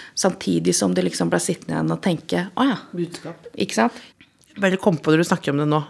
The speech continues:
Speaker 2: Du hadde burlesk på Norske Talenter.
Speaker 1: Ja.
Speaker 2: Ja, men, ja, men, øh, som var, som opplevdes, øh, politisk nærmest.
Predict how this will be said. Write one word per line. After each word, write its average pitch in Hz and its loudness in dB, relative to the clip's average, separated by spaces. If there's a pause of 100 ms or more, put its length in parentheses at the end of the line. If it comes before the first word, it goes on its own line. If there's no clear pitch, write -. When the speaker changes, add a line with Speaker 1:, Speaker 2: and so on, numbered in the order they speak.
(160)
Speaker 2:
Du 175 2
hadde 165 4
burlesk 170 2 (360)
på - 0
Norske 180 4
Talenter. 147 -2 (640)
Speaker 1:
Ja. 214 -8 (280)
Speaker 2:
Ja, 220 4
men, 226 4
ja, 214 6
men, 220 0
øh, 185 2
som 208 -4
var, 170 4 (460)
som 277 -2
opplevdes, 185 0 (280)
øh, 190 6
politisk 180 2
nærmest. 160 0